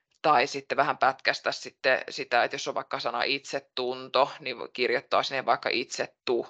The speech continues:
niin sit voi löytää. Toki se saattaa sit löytää sen itsetuhokohdan tai jonkun muun,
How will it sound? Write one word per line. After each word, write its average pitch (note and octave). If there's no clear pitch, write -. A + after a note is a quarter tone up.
niin D3
sit -
voi A#2
löytää. A#2+
Toki C3+
se D3
saattaa C#3
sit -
löytää C3+
sen B2+
itsetuhokohdan C3+
tai G#2+
jonkun C3
muun, C3+